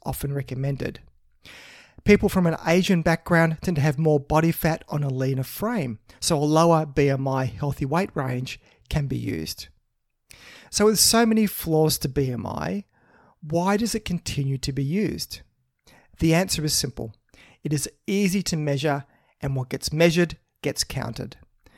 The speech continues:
B M I tends to be used in large-scale population research and surveys as it can be calculated from height and weight, either self-reported or taken quickly and non-invasively by a researcher.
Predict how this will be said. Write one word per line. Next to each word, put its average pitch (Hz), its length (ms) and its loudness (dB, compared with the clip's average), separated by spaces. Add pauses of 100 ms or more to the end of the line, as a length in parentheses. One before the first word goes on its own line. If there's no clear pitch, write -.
(340)
B 196 200 6
M 196 140 2
I 165 160 4
tends 185 460 -2
to 175 100 -6
be 165 100 2
used 156 420 2
in 143 300 -6
large-scale 156 560 0
population 139 920 -4
research 160 600 0
and 139 140 -4
surveys 175 680 2 (440)
as 143 160 -2
it - 100 -8
can 143 140 -4
be 135 100 -2
calculated 160 680 -2
from 131 180 -6
height - 460 -6 (100)
and 135 220 -4
weight, - 320 -6 (580)
either 131 240 -2
self-reported 165 960 2 (360)
or 143 120 -2
taken 139 380 -6
quickly 202 540 0 (260)
and 147 140 -4
non-invasively 135 880 -2 (280)
by 123 140 -2
a 117 40 -2
researcher. 123 680 -6